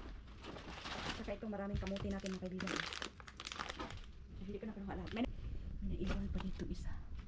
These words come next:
Ayan. Ang kamote, ayan yung forma niya.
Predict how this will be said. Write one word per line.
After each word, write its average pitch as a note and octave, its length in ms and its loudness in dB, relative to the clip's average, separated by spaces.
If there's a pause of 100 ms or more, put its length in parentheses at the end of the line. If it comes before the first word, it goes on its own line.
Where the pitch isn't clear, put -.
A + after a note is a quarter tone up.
(1200)
Ayan. E3+ 260 2 (1160)
Ang G3 100 0
kamote, G3+ 300 0
ayan F#3 300 0
yung F#3+ 100 -4
forma F3 220 -2
niya. F#3 160 0